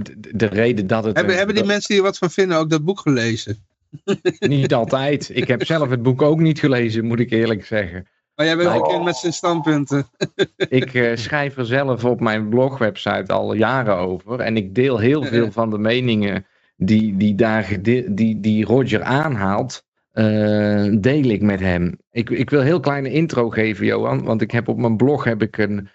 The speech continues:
Speaker 1: verhaaltje geschreven over vandaag, dit gesprek. Omdat ik namelijk, ja, af en toe toch eens probeer om met mensen in gesprek te gaan. En meestal vang ik dan bot. Dus ik ben heel
Speaker 2: Mhm.
Speaker 1: blij dat Tom sowieso de uitnodiging heeft aanvaard om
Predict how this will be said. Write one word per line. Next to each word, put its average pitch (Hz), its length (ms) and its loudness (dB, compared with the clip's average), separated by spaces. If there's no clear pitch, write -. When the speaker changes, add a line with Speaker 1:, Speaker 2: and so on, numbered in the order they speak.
Speaker 1:
verhaaltje 120 480 0
geschreven 92 560 -2
over 95 360 0
vandaag, 95 580 -2
dit 98 240 -2
gesprek. 95 600 -4
Omdat 101 360 -2
ik 104 100 -8
namelijk, 98 520 -2
ja, 98 300 -4
af 104 200 -4
en 104 80 -4
toe 120 160 0
toch 117 220 2
eens 107 140 -2
probeer 113 500 0
om 95 100 0
met 101 140 0
mensen 107 320 0
in 101 100 0
gesprek 113 380 -4
te 110 100 -10
gaan. 95 320 -6
En 101 180 -4
meestal 113 440 0
vang 110 240 -2
ik 101 140 -2
dan 104 200 0
bot. 143 460 -2
Dus 117 180 0
ik 113 140 -2
ben 120 140 0
heel 120 140 -2
Speaker 2:
Mhm. 120 100 -4
Speaker 1:
blij 123 240 0
dat 120 200 -2
Tom 127 320 -4
sowieso 120 600 2
de 117 100 2
uitnodiging 123 680 0
heeft 113 220 -2
aanvaard 120 600 -2
om 113 340 -2